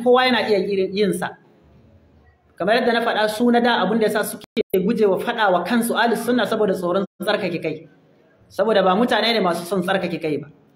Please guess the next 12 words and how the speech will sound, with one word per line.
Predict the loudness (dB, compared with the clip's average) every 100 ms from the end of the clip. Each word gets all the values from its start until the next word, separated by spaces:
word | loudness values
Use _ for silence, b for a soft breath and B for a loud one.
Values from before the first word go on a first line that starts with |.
| _ _ -8
Amma | -4 0 0 0
kaga | 0 0
tun | 0 2
da | 2
wannan | 4 2 2
zamanin | 0 0 0 0
muna | 0 0 -2
cikin | -6 -6 -2
waɗanda | -2 0 -2
suke | -2 -4 -2
yabon | 0 0 0
kansu, | 0 -2 -4